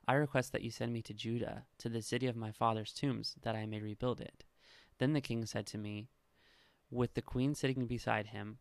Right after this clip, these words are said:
"How long will your journey be, and when will you return?" So it pleased the king to send me, and I gave him a definite time. And I said to the king, "If it pleases the king, let letters be given, uh,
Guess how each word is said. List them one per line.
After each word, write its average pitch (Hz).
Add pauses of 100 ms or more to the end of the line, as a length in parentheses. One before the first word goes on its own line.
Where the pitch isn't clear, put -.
(120)
"How 143
long 151
will 156
your 165
journey 131
be, 113
and 113
when 107
will 110
you 117
return?" 131 (440)
So 123
it 107
pleased 139
the -
king 123
to 113
send 107
me, 104
and 110
I 110
gave 113
him 113
a 104
definite 110
time. 104 (460)
And 113
I 110
said 185
to 127
the -
king, 104 (360)
"If 123
it 117
pleases 165
the 113
king, 104 (240)
let 120
letters 139
be 156
given, 117 (420)
uh, 107